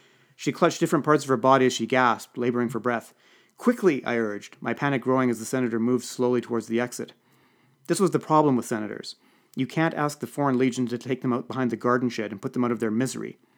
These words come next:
as much as that might please the Taxpayers' Federation. The front door burst open. A protester in a balaclava stepped tentatively across the threshold.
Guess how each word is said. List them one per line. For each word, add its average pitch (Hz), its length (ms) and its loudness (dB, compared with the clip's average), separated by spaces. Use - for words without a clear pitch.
as 107 140 -8
much 147 280 0
as 123 120 0
that 117 140 -4
might 113 200 -4
please 113 220 -4
the 107 60 -6
Taxpayers' 110 540 -6
Federation. 107 520 -10
The 120 80 -4
front 147 260 0
door 120 180 2
burst 139 420 2
open. 117 380 -2
A 143 60 -6
protester 147 580 0
in 113 60 0
a 110 60 -4
balaclava 113 580 -2
stepped - 420 -8
tentatively 107 500 -4
across 107 340 -8
the 101 80 -6
threshold. - 640 -8